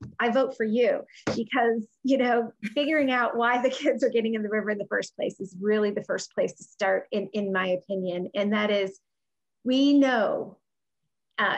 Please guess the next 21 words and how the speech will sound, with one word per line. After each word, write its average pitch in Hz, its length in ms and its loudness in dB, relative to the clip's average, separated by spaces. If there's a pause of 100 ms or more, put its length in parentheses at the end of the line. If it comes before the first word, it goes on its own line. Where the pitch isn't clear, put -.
(100)
any 294 300 4
Casey 233 500 -2
family 190 220 -2
has 190 220 -4
a 196 40 -2
program 202 460 -2
called, 185 540 -2
uh, 190 260 -2
Family 226 260 2
to 214 100 -6
Family. - 520 -8 (580)
And 214 220 0
in 214 140 -2
Saint 294 360 0
Louis 302 300 0
City, 208 440 -2 (400)
in 214 200 -2
two 320 320 -2
thousand 277 560 0
and 208 180 -4
two, 196 500 -2